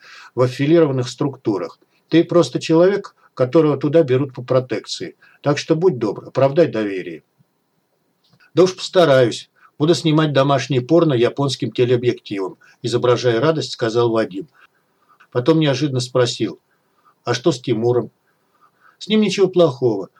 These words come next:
Он прекрасно освоился в зоне. Но пока мы не можем его вытащить. Против вируса не найдено никаких средств. Впрочем, кажется, он и не собирается оттуда уходить»,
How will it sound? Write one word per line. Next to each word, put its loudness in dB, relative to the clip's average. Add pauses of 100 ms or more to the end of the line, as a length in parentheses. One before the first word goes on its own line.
(140)
Он -2
прекрасно 0
освоился 0
в -6
зоне. 0 (300)
Но -2
пока 0
мы 4
не 2
можем -2
его 0
вытащить. -4 (240)
Против -2
вируса 0
не 0
найдено 0
никаких -4
средств. -8 (440)
Впрочем, 0
кажется, 2
он 4
и 4
не 2
собирается 0
оттуда -6
уходить», -4